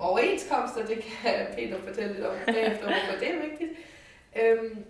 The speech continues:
men, øh, men, øh, nogle af de ting, som vi forestiller os der, det er faktisk gået hurtigere, end vi havde regnet med. Øhm,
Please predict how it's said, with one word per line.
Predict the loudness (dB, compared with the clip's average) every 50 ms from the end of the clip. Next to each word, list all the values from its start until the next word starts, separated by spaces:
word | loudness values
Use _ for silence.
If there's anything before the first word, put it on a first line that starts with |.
| -18 -20 -20 -20 -20 _ _ _ _ -20 -20 -16 -12
men, | -6 -4 -4 -4 -4 -2 -4 -4
øh, | -4 -4 -8 -10 -12 -12 -12 -10
men, | -10 -8 -8 -8 -8 -8 -6
øh, | -6 -6 -6 -8 -10 -12 -14 -16 -18 -18 -12
nogle | -4 4 4 6 6 6 2 0 0
af | -2 -4
de | -6 -6 -8 -8
ting, | -2 0 0 0 0 -2 -6 -12
som | -14 -12 -10 -8 -8 -8
vi | -6 -2
forestiller | 0 0 0 0 -2 -4 -2 -2 -2
os | -2
der, | -2 -2 -2 -4 -4 -4 -4 -4
det | -2 -2
er | -2 -4 -4 -4
faktisk | -4 -4 -2 -4 -4
gået | -6 -6 -6 -6 -6
hurtigere, | 0 0 0 2 2 0 0 0 -2 -2 -4 -6
end | -6
vi | -6 -4
havde | -2 -2 -2
regnet | 0 0 0 0 0 0 -4 -6 -6
med. | -6 -6 -6 -6 -8 -10 -14 -20 -20 -20 -20 -20 -20 -12 -6 -4
Øhm, | -4 -2 -4 -4 -6 -10 -10